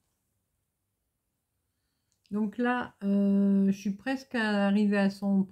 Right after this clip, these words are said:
à son œil, là, déjà. Il y a son œil qui vient ici. Donc, c'est top.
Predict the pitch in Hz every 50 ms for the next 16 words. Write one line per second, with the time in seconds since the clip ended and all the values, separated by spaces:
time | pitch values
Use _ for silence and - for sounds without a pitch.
0 | - - 190 196 185 185 180 180 - 190 196 190 190 190 196 208 247 254 233 214
1 | 214 202 196 196 190 190 190 196 202 208 220 247 254 - _ _ _ _ _ _
2 | _ _ _ _ _ _ _ - 196 190 196 - 202 202 202 202 208 208 202 196
3 | - - 196 190 190 190 190 190 196 190 - - - - - 220 220 247 262 _
4 | _ _ _ _ _ _ _ _ _ _ _ _ _ _ _ _ _ _ _ _
5 | _ _ _ _ _ _ _ _ _ _ _ _ _ _ _ _ _ _ _ _
6 | _ _ _ _ _ _ _ _ _ _ _ _ _ - 220 214 196 202 - -
7 | 202 196 _ - - 196